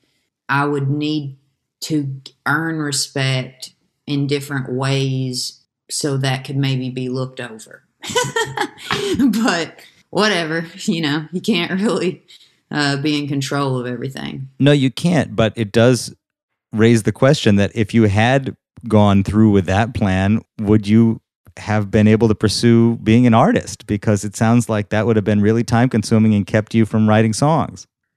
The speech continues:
Speaker 1: Yeah, I mean, you can't shoulda, woulda, coulda kind of thing with this. You know, I didn't,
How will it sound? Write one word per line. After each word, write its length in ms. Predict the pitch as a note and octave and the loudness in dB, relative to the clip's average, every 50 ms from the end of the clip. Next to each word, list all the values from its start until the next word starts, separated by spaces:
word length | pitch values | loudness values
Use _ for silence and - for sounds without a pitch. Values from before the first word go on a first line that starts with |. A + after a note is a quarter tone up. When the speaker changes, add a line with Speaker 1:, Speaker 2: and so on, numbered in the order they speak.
| _ _ | _ _
Speaker 1:
Yeah, 500 | - D3+ D#3 F#3+ C4 D4+ C#4 G3 E3+ - - | -6 -4 -2 -2 0 0 -2 -4 -4 -4 -6
I 140 | E3 E3+ | -4 -4
mean, 400 | F3+ F#3 F#3 F#3+ G3 F#3+ F#3 F#3 F#3 - - - - - | -2 -2 -2 -2 -2 -2 -2 -4 -6 -8 -14 -14 -6 -4
you 140 | G3+ G3 | -4 -4
can't 480 | G3+ - C4 C4+ C4 C4+ C4 B3 G#3 - - G#3 - _ - - _ _ _ _ | -2 -2 -2 -2 -2 -2 -2 -2 -4 -6 -8 -16 -18 _ -20 -20 _ _ _ _
shoulda, 340 | - - - F#3 F3+ F3 E3 | -12 -4 -2 -2 -2 -2 -4
woulda, 280 | D#3+ E3 E3 D3+ C#3 | -4 -4 -4 -4 -6
coulda 640 | C3+ - - F3+ F3+ F3 D#3+ D3+ C#3+ C3 B2+ A#2 C3 - | -6 -8 -6 -6 -4 -4 -4 -4 -4 -4 -6 -8 -10 -14
kind 320 | - D3+ D3 C3+ C3 C3 | -10 -4 -4 -2 -2 -2
of 80 | B2+ - | -6 -6
thing 540 | - C#3+ C#3 C3+ C3 B2+ B2 A#2+ A#2 B2 C3 | -6 -6 -4 -2 -2 -4 -4 -6 -8 -10 -10
with 240 | - C#3+ C#3+ C#3 C#3 | -8 -8 -8 -8 -6
this. 400 | - C3+ B2+ A#2+ A#2 B2+ - - | -6 -6 -6 -6 -6 -6 -6 -6
You 120 | D3+ D3+ | -4 -4
know, 100 | D3 C#3 | -4 -2
I 160 | C#3 C#3 C#3+ D3+ | -2 -2 -4 -2
didn't, 540 | D3 D#3 D#3 - - D3+ C#3+ C#3 C3+ C3+ | -4 -4 -4 -4 -4 -4 -2 -2 -4 -4